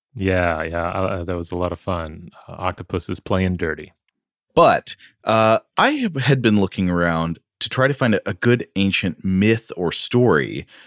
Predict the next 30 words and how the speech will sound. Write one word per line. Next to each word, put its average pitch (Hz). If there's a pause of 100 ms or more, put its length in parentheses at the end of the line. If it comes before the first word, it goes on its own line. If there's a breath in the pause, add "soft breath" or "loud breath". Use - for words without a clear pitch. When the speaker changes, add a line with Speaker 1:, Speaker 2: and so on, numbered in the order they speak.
(180 loud breath)
Speaker 2:
that's -
centered 92
on 80
the 76
act 69
of 71
throwing, 73
because 208
it 208
just 220
seemed 285
like 120
there -
would 110
be 117
such -
a -
thing, 71
right? 90
Like 82
a 73
throwing 120
contest 104
between 95
the 85
gods 76
or 76
something 80
like 73
that. 71